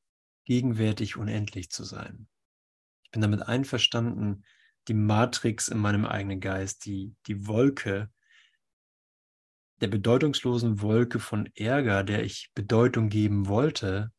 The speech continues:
und eine ganze Welt da drin sah, einfach zu durchschreiten. Einfach zu durchschreiten.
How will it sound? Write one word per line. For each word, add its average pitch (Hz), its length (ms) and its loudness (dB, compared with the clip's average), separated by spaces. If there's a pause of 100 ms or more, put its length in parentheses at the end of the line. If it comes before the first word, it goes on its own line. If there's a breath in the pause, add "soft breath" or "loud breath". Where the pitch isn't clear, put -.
(160)
und 104 140 -6
eine 101 220 -2
ganze 98 420 -4
Welt 135 400 2
da 107 80 -2
drin 98 260 -6
sah, 98 440 -4 (580 soft breath)
einfach 135 420 0
zu - 220 -6
durchschreiten. 117 1200 -4 (880)
Einfach 123 340 -2
zu - 120 -6
durchschreiten. 110 640 -6